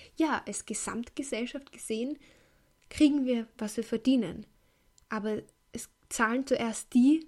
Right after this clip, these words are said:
die nicht verantwortlich sind. Und das können wir doch nicht verantworten. Wir können doch nicht verantworten, dass wir hier im Westen, dass wir hier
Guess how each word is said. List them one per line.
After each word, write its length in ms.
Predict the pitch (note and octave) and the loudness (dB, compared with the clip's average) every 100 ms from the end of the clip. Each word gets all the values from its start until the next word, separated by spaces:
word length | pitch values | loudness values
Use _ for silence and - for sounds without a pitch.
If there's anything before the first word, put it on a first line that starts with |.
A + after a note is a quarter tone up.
| _ - | _ -4
die 80 | A#3 | 2
nicht 300 | B3 B3+ - | 4 4 0
verantwortlich 640 | - G#3 G3+ A3+ - A3 | -8 -8 -10 -12 -12 -14
sind. 260 | - G3+ - - - | -12 -12 -14 -20 -14
Und 120 | - B3 | -6 -4
das 160 | B3 | -4
können 420 | - C4 B3 A#3 | -2 0 2 0
wir 240 | A3 D#4+ G4 | 2 4 4
doch 220 | D4+ - | 2 -4
nicht 240 | C#4 C#4 | -6 -8
verantworten. 880 | - A3+ A#3+ C#4 - - - - A#3+ - _ _ _ _ _ _ _ _ _ _ | -10 -8 -8 -10 -14 -16 -16 -18 -18 -20 _ _ _ _ _ _ _ _ _ _
Wir 140 | C4 | -8
können 460 | - - C#4 F#4+ F4+ | -6 -4 -2 0 0
doch 400 | A3+ A3 - - _ _ _ _ _ - | -2 -4 -10 -20 _ _ _ _ _ -10
nicht 200 | C#4 - | -10 -10
verantworten, 1040 | B3+ - D4+ E4 - A3+ A3 - C4 C#4 - _ _ | -12 -6 -4 -4 -6 -6 -8 -6 -6 -6 -12 _ _
dass 260 | - A#3+ - | -10 -10 -4
wir 280 | B3+ E4 G4 G4 | -2 2 0 0
hier 220 | E4+ F4 | 0 2
im 100 | D#4+ | 0
Westen, 600 | C#4 C#4 C#4 - G#3+ G#3 - _ _ _ _ _ _ _ _ _ _ _ _ _ _ _ - | -4 -4 -6 -10 -8 -10 -12 _ _ _ _ _ _ _ _ _ _ _ _ _ _ _ -12
dass 260 | A#3+ - | -10 -6
wir 280 | B3+ C4+ F4 G4+ G4+ _ _ | 0 4 4 4 -4 _ _
hier 380 | - D#4 F4+ | -2 2 2